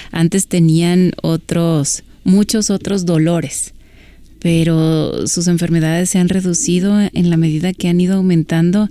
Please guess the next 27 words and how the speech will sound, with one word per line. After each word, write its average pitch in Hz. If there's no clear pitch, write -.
eh, 170
su 175
entrenamiento 160
y -
cada 202
vez, 214
claro, 214
sube 208
su 190
felicidad, 175
se 202
les 175
ve 170
con 185
más 185
ánimo, 190
más 170
energía 180
y 175
aquellas 196
enfermedades 214
se -
van 190
quedando 202
en 214
el 190
olvido. 175